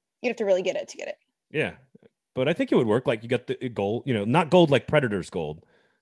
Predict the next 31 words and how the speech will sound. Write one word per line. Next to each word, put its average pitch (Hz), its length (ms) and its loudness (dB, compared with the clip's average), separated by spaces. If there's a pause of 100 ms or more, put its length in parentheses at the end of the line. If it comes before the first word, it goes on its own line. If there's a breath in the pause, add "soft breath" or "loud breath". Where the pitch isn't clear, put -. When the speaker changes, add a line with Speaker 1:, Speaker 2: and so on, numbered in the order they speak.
Speaker 2:
but, 107 100 -6
like, 107 160 0
Vandy 123 360 2
gold. 85 340 -6 (400)
Speaker 1:
Th-, 302 120 6 (120)
did 254 180 0
you 302 100 0
just - 380 -2
explain 285 400 -2
that 302 160 0
to 339 100 -4
me? 349 240 -4 (380)
Speaker 2:
Well, 165 80 -10
not 202 200 -4
you. 151 200 2
I'm 139 80 2
explaining 151 320 -2
to 139 80 -2
our 123 100 0
audience. 120 480 -6 (160)
Speaker 1:
Okay. 214 280 -4 (500)
Speaker 2:
'Cause 139 140 -8
if 139 120 -10
you're 170 120 2
a - 20 0
Nashville 165 320 2
Speaker 1:
They're - 140 6
not 156 80 4
Speaker 2:
Predators 131 200 2
Speaker 1:
that 95 140 -2
Speaker 2:
fan, 113 280 4